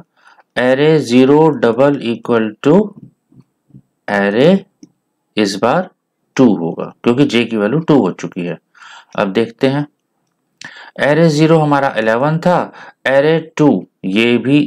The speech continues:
इस बार इलेवन हो गया, तो इस बार ये कंडीशन ट्रू हो गई। तो क्योंकि ये इलेवन इस वाले से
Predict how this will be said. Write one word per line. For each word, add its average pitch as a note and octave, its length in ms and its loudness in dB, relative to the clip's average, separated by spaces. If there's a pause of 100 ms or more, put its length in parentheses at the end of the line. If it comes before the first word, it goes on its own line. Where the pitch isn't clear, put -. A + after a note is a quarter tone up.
इस A#2 140 0
बार B2 260 -2
इलेवन G2 360 -2
हो F#2 120 -4
गया, G#2 140 -2
तो G#2 160 0
इस C#3+ 220 0
बार E3+ 200 0
ये E3+ 120 0
कंडीशन D3 480 0
ट्रू C#3 140 0
हो E2+ 180 -2
गई। D#2+ 180 -10 (1040)
तो G#2+ 100 -4 (140)
क्योंकि B2 240 0
ये C3 240 2
इलेवन A#2 520 -2 (1800)
इस D#3+ 220 0
वाले F#2+ 260 0
से F3 180 2